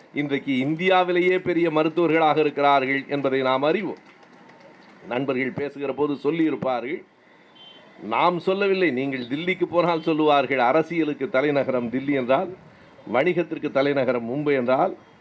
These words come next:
தொழிற்சங்கங்களுக்கு தலைநகரம் கொல்கத்தா என்றால், மருத்துவத்துக்கு தலைநகரம் சென்னை தான், மெட்ராஸ் is a medical capital என்று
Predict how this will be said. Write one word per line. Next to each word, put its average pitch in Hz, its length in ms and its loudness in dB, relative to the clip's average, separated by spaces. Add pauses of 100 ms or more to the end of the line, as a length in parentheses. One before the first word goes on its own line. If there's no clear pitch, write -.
(140)
தொழிற்சங்கங்களுக்கு 147 840 -2
தலைநகரம் 123 600 0
கொல்கத்தா 147 480 0
என்றால், 113 400 0 (420)
மருத்துவத்துக்கு 156 640 -2
தலைநகரம் 135 640 2
சென்னை 123 380 0
தான், 127 280 2
மெட்ராஸ் 123 480 0
is 117 80 -8
a 117 140 -2
medical 156 340 -4
capital 151 460 0
என்று 120 420 0